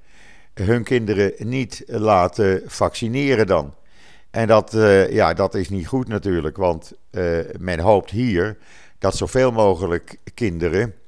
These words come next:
eh, vanaf vijf jaar worden gevaccineerd. Nu is het zo dat Chanukka er natuurlijk aankomt. Eh,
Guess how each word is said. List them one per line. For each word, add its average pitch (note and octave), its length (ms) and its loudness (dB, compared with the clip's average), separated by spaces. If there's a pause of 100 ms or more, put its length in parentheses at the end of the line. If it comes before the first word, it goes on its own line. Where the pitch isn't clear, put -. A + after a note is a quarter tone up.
(400)
eh, F#2+ 300 0
vanaf A2+ 340 2
vijf F2 300 4
jaar D#2+ 440 2
worden F#2 300 2
gevaccineerd. F2 840 -6 (760)
Nu B2+ 140 2
is C3+ 100 6
het B2+ 100 0
zo B2 240 10
dat G2+ 400 6
Chanukka C3+ 760 4
er G2+ 200 0
natuurlijk F#2 440 -2
aankomt. A2 600 0 (680)
Eh, G2 500 4